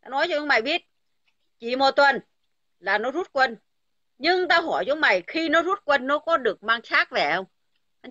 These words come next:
chết hết từ ở nơi cái sông Hồng trở về Việt Nam. Nào dẫm bài bom chết, nào dẫm bài mìn chết, nào dẫm bài trông. À, đúng không? Nào là bị bộ đội mình ở trên núi tặng xuống. Nào đi, đi, những cái xe nào mà đi xuống nước cái là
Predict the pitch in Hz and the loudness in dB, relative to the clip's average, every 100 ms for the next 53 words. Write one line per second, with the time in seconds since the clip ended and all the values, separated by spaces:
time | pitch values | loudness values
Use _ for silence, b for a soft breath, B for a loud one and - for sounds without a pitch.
0 | - 302 302 311 320 - 202 180 160 160 | 0 0 2 0 0 -2 -2 0 0 0
1 | 208 240 - 208 185 151 135 131 143 156 | -2 -4 -4 0 0 -2 -8 -10 -6 -6
2 | 147 165 175 165 _ _ _ _ _ _ | -6 -4 -4 -6 _ _ _ _ _ _
3 | _ _ _ 190 190 185 196 240 262 180 | _ _ _ -2 0 2 0 -2 0 0
4 | 202 214 208 247 269 - _ 180 208 196 | 4 2 2 0 0 0 _ -2 2 2
5 | 208 247 302 190 190 185 170 165 240 285 | 2 0 2 0 2 -2 -4 -2 0 0
6 | - 180 185 175 214 190 180 170 226 226 | -2 0 0 2 -2 0 -2 -2 0 0
7 | 247 - _ _ _ _ _ _ _ 175 | 0 -12 _ _ _ _ _ _ _ -2
8 | 190 170 233 277 269 240 185 208 196 185 | -2 -2 -2 0 0 0 0 2 2 0
9 | 208 196 202 214 190 214 196 185 208 233 | -2 2 4 4 2 -2 -2 -4 -2 -4
10 | 247 311 320 247 196 202 269 294 392 _ | -4 -6 -4 -4 -4 -6 -4 -4 -6 _
11 | _ _ _ _ _ _ - 202 220 214 | _ _ _ _ _ _ -4 0 2 2
12 | 208 254 269 269 254 240 240 240 294 349 | 2 -2 -6 -6 -2 -2 -2 -4 -4 -4
13 | 330 254 254 220 202 202 226 269 277 302 | 0 2 4 2 2 -2 -4 -8 -4 -4
14 | 392 - 269 330 240 180 | -4 -2 0 2 2 0